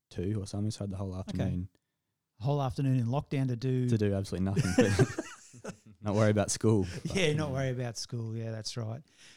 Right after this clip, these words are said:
Speaker 2: Did you, um, end up binging on Netflix and the like, or did you, wha-, what were you doing in your downtime?
Speaker 1: Yeah, mostly Netflix and YouTube and stuff. Just
Speaker 2: So,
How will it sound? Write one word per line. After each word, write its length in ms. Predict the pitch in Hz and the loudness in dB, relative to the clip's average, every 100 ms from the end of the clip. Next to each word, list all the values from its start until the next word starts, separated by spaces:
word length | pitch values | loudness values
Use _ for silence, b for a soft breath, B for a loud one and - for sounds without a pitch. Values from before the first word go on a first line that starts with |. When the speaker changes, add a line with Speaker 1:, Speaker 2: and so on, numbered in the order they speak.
| B | B
Speaker 2:
Did 160 | 156 139 | -4 2
you, 360 | 170 165 160 - | 6 6 4 2
um, 280 | 165 170 165 | 0 2 2
end 180 | 170 175 | 2 2
up 120 | 143 | 2
binging 340 | 170 185 190 | 4 4 4
on 140 | 180 156 | 4 4
Netflix 440 | 180 - 202 - | 4 2 -2 0
and 80 | 196 | 0
the 40 | |
like, 340 | 185 214 269 - | 0 -2 -2 2
or 120 | 139 | 2
did 160 | 135 139 | 2 2
you, 340 | 156 156 202 | 2 0 -2
wha-, 140 | 180 185 | -2 0
what 340 | 190 202 180 | -2 -2 0
were 80 | 175 | 2
you 120 | 151 | 2
doing 300 | 143 170 190 | 4 4 6
in 80 | 190 | 4
your 80 | 160 | 4
downtime? 520 | 151 131 123 139 131 | 2 2 2 4 6
Speaker 1:
Yeah, 160 | 127 123 | 6 6
mostly 400 | 120 127 - 113 | 6 4 4 4
Netflix 500 | 104 104 107 110 - | 4 2 0 0 0
and 80 | 98 | 2
YouTube 300 | 104 - 104 | 2 0 0
and 120 | 101 | 0
stuff. 340 | - 104 104 - | -2 -2 0 -2
Just 180 | 98 | -2
Speaker 2:
So, 60 | 180 | -4